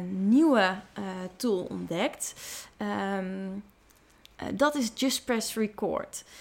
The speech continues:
Het is een app waarin je voice notes kan, eh, kan opnemen. En, eh, je kunt het daarna in, eh, dertig talen omzetten naar tekst.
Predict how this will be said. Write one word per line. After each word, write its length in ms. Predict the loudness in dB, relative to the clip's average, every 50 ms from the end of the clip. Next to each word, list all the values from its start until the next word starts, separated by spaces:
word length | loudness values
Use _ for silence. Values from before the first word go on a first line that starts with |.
| -20 -20 -20 -20 -8
Het 180 | -6 -4 0 2
is 120 | 2 4
een 140 | 4 2 0 0 2
app 340 | 4 6 6 6 4 0 0
waarin 280 | 2 2 4 4 4
je 120 | 4 4 2
voice 600 | 0 -6 -14 -4 2 4 6 6 4 4 0 -2
notes 300 | -2 -2 -2 -4 -6 -6
kan, 280 | -4 -4 -4 -4 -4 -4
eh, 60 | -4 -4 -4 -4
kan 180 | -2 0 0 2
opnemen. 600 | 2 0 2 4 4 4 4 4 4 4 2 2 -2 -4 -2 0
En, 460 | 2 2 4 4 4 4 2 0 -2 -2
eh, 200 | -2 0 2 2
je 120 | 2 2
kunt 220 | 2 2 2 2
het 120 | 2 2 2
daarna 400 | 2 4 6 6 4 4 2 2
in, 300 | 0 2 2 2 2 0
eh, 120 | -2 -2 -4 0 4
dertig 340 | 6 6 6 4 2 -2 0
talen 400 | 2 4 6 6 6 4 2 -2 -6 -4 _
omzetten 560 | 2 4 4 4 4 4 4 2 2 0 0
naar 260 | 0 0 0 -2 0
tekst. 680 | 2 4 4 4 2 -2 -6 -6 -6 -8 -12 -14 -16